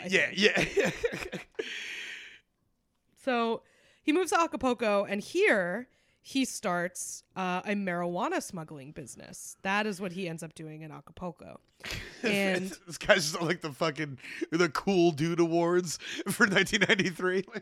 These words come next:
Speaker 1: Yeah. I mean, he does, like, have an objectively pretty interesting life. Um,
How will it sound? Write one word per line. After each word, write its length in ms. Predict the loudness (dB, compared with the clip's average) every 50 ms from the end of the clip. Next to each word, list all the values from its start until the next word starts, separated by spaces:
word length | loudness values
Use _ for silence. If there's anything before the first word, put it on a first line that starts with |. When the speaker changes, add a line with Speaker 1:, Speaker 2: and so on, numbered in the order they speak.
| -12 _ _ _ _ 2
Speaker 1:
Yeah. 380 | 6 6 8 8 6 4 0 2
I 120 | 4 4 8
mean, 280 | 8 10 8 8 8 4 -2 -6 -20 _ _
he 160 | 8 8 8 8 8
does, 340 | 6 4 6 6 6 6 6 6 6
like, 100 | 6 4 4 2
have 300 | 4 8 8 8 6 6
an 100 | 2 0
objectively 640 | 0 0 0 2 2 2 2 2 2 2 2 0
pretty 320 | 0 -2 -2 -2 0 0 -2
interesting 480 | -4 -4 -4 -6 -6 -6 -8 -8 -8 -8
life. 420 | -8 -6 -2 -2 -4 -4 -6 -20 _ _ _ _ _ _ -8
Um, 400 | -4 -2 0 0 0 -2 -4 -6